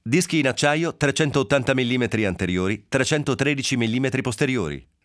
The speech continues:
Ruote: diciotto pollici e pneumatici slick. Peso:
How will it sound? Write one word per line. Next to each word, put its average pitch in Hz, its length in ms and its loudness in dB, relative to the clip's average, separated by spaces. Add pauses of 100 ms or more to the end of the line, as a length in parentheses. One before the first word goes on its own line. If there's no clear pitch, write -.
(160)
Ruote: 123 600 0
diciotto 147 440 -2
pollici 104 600 -2
e 127 140 0
pneumatici 135 680 0
slick. 104 520 -6 (520)
Peso: 95 460 0